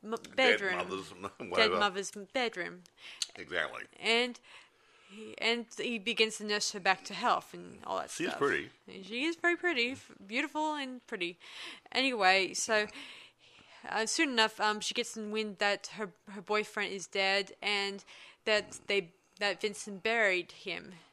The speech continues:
Speaker 1: And
Speaker 2: Yeah.
Speaker 1: of course, according to Bruce, who's
Speaker 2: The local
Speaker 1: Vincent's
Speaker 2: sheriff.
Speaker 1: brother, obviously, we mentioned, he says that in their county, this sort of thing is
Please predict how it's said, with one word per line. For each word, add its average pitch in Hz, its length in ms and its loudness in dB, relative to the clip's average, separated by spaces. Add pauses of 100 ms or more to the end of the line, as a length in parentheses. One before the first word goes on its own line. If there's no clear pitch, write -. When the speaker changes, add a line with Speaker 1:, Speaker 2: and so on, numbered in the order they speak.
(160)
Speaker 1:
And 226 280 2
Speaker 2:
Yeah. 247 40 -2
Speaker 1:
of 240 140 -8
course, 339 300 4
according 269 300 0
to 247 160 -2
Bruce, 208 460 2
who's 220 360 -2 (340)
Speaker 2:
The - 80 -6
local 87 140 0
Speaker 1:
Vincent's 349 260 6 (340)
Speaker 2:
sheriff. - 220 -6
Speaker 1:
brother, 202 840 4
obviously, 196 560 -4 (160)
we 190 100 -8
mentioned, 208 420 -6 (320)
he 277 200 0
says 262 340 2
that 226 300 4 (200)
in 240 160 -2
their 233 180 6
county, 214 720 -2 (200)
this 214 200 -2
sort 202 260 0
of 202 80 -4
thing 196 280 -2
is 190 580 -2